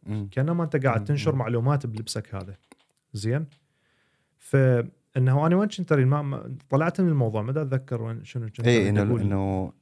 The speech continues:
Speaker 1: إنه كان موضوع ال-، موضوع الملابس يعتبر كلغة. يعني
Speaker 2: إي.
Speaker 1: كلغة على أساس إنه توحيد الملابس هذه، آه، خلى الناس يكون لهم سهل إنه يجي يتعرف عليك وما، ما يعطيك مثلًا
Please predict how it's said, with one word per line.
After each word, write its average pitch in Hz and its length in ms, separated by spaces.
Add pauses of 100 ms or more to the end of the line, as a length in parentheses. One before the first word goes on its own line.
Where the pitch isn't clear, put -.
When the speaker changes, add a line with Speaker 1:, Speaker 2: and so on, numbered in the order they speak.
(140)
Speaker 1:
إنه 101 140
كان 98 520 (200)
موضوع 92 500
ال-، 80 600 (840)
موضوع 101 240
الملابس 101 420
يعتبر 92 340
كلغة. 90 540 (440)
يعني 127 120
Speaker 2:
إي. 107 60
Speaker 1:
كلغة 107 300
على 92 160
أساس 98 320
إنه 87 300 (960)
توحيد 110 560
الملابس 87 580
هذه، 82 320 (880)
آه، 80 380 (200)
خلى 113 260
الناس 113 540 (800)
يكون 98 280
لهم 98 180
سهل 98 260
إنه 87 400 (140)
يجي 101 240
يتعرف 95 440
عليك 95 240
وما، 95 260
ما 98 180
يعطيك 87 360
مثلًا 82 380